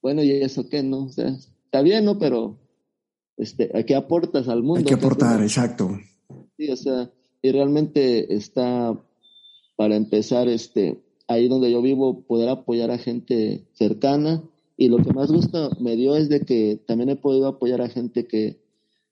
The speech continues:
Speaker 1: que pues ya ni siquiera es de, de gente tan, tan cercana, de otros estados y hasta de otros países que,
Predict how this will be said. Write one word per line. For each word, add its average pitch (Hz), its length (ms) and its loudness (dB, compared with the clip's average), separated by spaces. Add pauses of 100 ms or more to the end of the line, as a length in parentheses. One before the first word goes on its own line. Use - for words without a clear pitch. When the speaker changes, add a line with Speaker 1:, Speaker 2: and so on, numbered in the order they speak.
(140)
Speaker 1:
que 113 100 0
pues 113 200 2
ya 117 160 2
ni 120 120 0
siquiera 123 360 0
es 131 120 2
de, 104 460 0 (800)
de 104 720 -2
gente 151 340 0
tan, 131 380 -2
tan 120 160 0
cercana, 127 320 0
de 135 80 4
otros 156 240 0
estados 160 460 -2
y - 20 2
hasta 123 200 -2
de 120 80 0
otros 139 280 -6
países 117 560 -4
que, 98 380 0